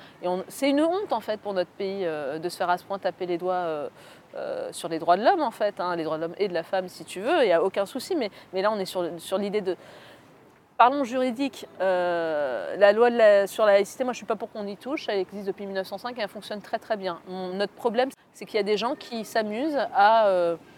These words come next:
enfin, à dire des choses qui sont d'ordre complètement mensonger, en fait. Donc la, la loi de la,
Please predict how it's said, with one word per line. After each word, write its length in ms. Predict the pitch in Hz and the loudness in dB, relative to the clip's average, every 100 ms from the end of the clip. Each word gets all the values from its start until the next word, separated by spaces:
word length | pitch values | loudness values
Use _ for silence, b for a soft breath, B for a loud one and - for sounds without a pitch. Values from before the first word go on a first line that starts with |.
| B | B
enfin, 220 | B 180 170 | B 2 2
à 100 | 170 | 2
dire 180 | 170 | 2
des 120 | 190 190 | 2 2
choses 200 | 262 - | -2 -6
qui 80 | |
sont 320 | 220 202 185 175 160 165 160 | -8 -8 -8 -8 -12 -4 2
d'ordre 220 | 190 165 - | 2 2 -14
complètement 460 | 208 226 202 208 | -8 -6 -4 -4
mensonger, 540 | 196 190 - 196 202 320 - | -2 -4 -6 -8 -6 -8 -8
en 120 | 196 | -10
fait. 180 | - 226 - - B B 175 | -6 -6 -8 -20 B B -20
Donc 100 | 170 | 0
la, 260 | 190 180 175 | 6 8 6
la 140 | 175 | 4
loi 160 | 196 220 | 2 0
de 60 | |
la, 140 | 202 | 0